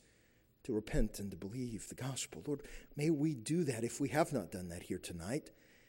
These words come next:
And Lord, if we have, then may we be faithful not to keep it to ourselves. But as we have opportunity,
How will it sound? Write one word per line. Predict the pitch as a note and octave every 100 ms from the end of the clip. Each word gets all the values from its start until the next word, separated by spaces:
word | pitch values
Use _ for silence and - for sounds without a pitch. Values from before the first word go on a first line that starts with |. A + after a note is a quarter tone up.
| _ _ _ _ _ _
And | A2
Lord, | D#3+ E3 -
if | C#3+ -
we | D3
have, | - C#3+ A2+ B2
then | B2+ A2+
may | A#2
we | B2 C#3+
be | A#2+ C3
faithful | - C3+ C3+ - F2+ G#2+
not | A2+ D3+ -
to | -
keep | - C3
it | - -
to | C3+
ourselves. | C3 - C#3+ A#2
But | C3+
as | C3 D3+ D#3+
we | E3+
have | D#3+
opportunity, | D#3 D#3 D#3+ - D3+ C3+ - C#3